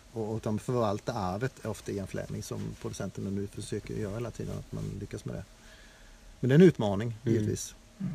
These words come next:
Speaker 1: Men om vi vill bestämma så har vi ungefär de ingredienserna som vi har nämnt här.
Speaker 2: Ja, du, ehm, du gillar Ian Fleming såklart, i och med Bond och allting. Jag tänker, böckerna, har du läst dem? Vad tycker du om dem? Har du någon favorit Bond-bok?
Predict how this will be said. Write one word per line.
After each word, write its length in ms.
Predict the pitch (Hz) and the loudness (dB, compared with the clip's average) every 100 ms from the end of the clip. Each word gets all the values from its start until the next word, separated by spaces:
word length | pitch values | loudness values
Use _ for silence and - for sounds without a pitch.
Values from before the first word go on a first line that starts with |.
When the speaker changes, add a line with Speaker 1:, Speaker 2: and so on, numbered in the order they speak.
| 123 - | -8 0
Speaker 1:
Men 160 | 131 | 2
om 100 | 131 131 | 6 6
vi 80 | |
vill 160 | 120 131 | 6 4
bestämma 480 | 120 123 147 143 147 | 2 2 6 6 6
så 160 | 151 | 6
har 200 | 135 135 | 6 6
vi 160 | 127 139 | 6 6
ungefär 280 | 135 123 113 | 4 4 2
de 320 | 110 101 104 | 2 0 -2
ingredienserna 520 | 101 101 92 - 95 | -2 0 -2 -4 -6
som 140 | 87 104 | -4 -6
vi 60 | |
har 60 | 95 | -4
nämnt 260 | 92 - | -4 -6
här. 140 | - 107 - - - - - - - - - - - - - | -10 -12 -16 -20 -20 -20 -20 -20 -20 -20 -20 -20 -20 -6 0
Speaker 2:
Ja, 280 | 113 131 139 147 - - - - - - - - - | 4 4 2 -6 -16 -18 -18 -18 -20 -20 -20 -20 -12
du, 580 | - 117 120 120 117 113 | -2 4 6 8 8 6
ehm, 280 | 113 113 110 - - - - - - | 6 4 2 -8 -20 -20 -20 -20 0
du 80 | 107 | 4
gillar 140 | 101 | 6
Ian 240 | 104 98 98 | 8 6 4
Fleming 340 | 92 95 110 | 2 2 0
såklart, 460 | 113 110 113 - - - | -2 -2 -2 -4 -12 -2
i 160 | 101 | 2
och 40 | 101 | 2
med 120 | 101 | 2
Bond 360 | 92 98 104 | 4 4 4
och 60 | 104 | 4
allting. 300 | 101 - 104 | 2 2 2
Jag 140 | 110 104 | 4 6
tänker, 480 | 110 104 101 98 - - - - - - - - - | 4 8 8 8 4 -6 -20 -18 -18 -20 -20 -16 -6
böckerna, 640 | 98 98 139 - 110 92 104 - - - | -4 4 4 4 2 2 2 -8 -20 -2
har 100 | 107 | 2
du 60 | 104 | 4
läst 300 | 110 110 - | 4 4 2
dem? 140 | 92 | 2
Vad 100 | 95 | 2
tycker 260 | - 104 101 | 0 0 2
du 60 | |
om 100 | 90 | 4
dem? 120 | 95 95 | 2 0
Har 240 | 110 107 | 2 4
du 60 | 104 | 6
någon 240 | 101 104 | 4 2
favorit 540 | - 107 104 107 95 | 4 6 6 4 0
Bond-bok? 840 | 98 104 101 101 98 120 95 - - | 0 2 4 2 2 0 -2 -8 -14